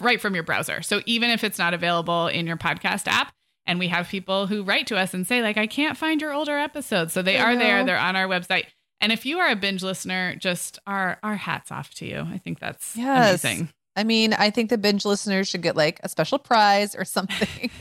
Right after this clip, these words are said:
Speaker 2: <laughs> because we are up to four hundred and twenty episodes when you include our Tuesday shows, plus all our extra episodes,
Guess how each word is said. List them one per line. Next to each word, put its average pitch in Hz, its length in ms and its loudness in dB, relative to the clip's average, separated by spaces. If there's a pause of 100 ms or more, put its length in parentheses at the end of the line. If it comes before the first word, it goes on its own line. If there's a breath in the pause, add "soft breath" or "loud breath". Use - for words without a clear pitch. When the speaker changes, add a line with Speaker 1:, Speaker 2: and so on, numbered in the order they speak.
Speaker 2:
<laughs> 440 240 -6
because 269 240 2
we 320 140 0
are 466 180 6
up 269 140 2
to 285 160 -4 (120)
four 302 220 2
hundred 294 300 -4
and 240 100 -4
twenty 233 300 -4
episodes - 560 -4
when 190 140 -2
you 196 120 0
include 196 240 -2
our 185 100 2
Tuesday 214 340 0
shows, 262 340 4
plus - 280 0
all 208 120 6
our 196 80 4
extra - 300 -2
episodes, 196 640 2